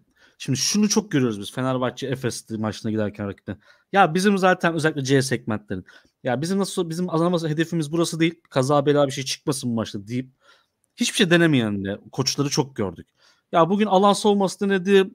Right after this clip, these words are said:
işte iki bir iki presler denedi, üç dört, üç dört, e, üç bölü dört presler denedi. Ya denedi bir şey ya.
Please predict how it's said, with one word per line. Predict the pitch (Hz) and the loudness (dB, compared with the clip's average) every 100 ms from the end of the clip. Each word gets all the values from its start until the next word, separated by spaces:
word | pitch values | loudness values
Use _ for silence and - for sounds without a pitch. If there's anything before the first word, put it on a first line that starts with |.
| - | -12
işte | 135 - 165 | -8 -4 -4
iki | 139 180 | -4 -4
bir | 190 | -2
iki | 185 196 | -2 -6
presler | - 180 175 - 190 185 | -6 -4 -2 -2 -2 -2
denedi, | 190 190 | -4 -4
üç | - 175 | -4 -4
dört, | 170 _ - | -6 _ -16
üç | 156 - | -12 -4
dört, | 175 - - | -4 -4 -2
e, | |
üç | 147 143 143 | 0 0 -2
bölü | 175 160 | -2 0
dört | 165 165 | -2 -2
presler | 165 - 180 160 170 | -6 -4 -2 0 0
denedi. | 175 165 170 165 _ - _ | 0 2 0 -2 _ -20 _
Ya | 156 143 | 2 6
denedi | 180 240 165 113 | 8 8 6 2
bir | 190 | 0
şey | 165 | 0
ya. | 143 | 0